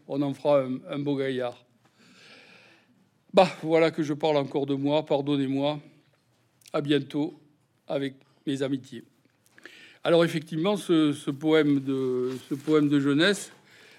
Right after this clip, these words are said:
euh, c'est un poème où il est, fait allusion à sa,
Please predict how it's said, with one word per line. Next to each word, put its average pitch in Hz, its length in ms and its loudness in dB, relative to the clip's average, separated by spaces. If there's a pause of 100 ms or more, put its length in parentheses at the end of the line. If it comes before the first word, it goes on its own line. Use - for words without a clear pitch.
(140)
euh, 151 320 2
c'est - 540 -6
un 160 60 4
poème 156 560 2 (100)
où 175 160 -2
il 156 180 0
est, 156 440 4
fait 156 320 2 (120)
allusion 160 600 2
à 135 80 -2
sa, 139 500 0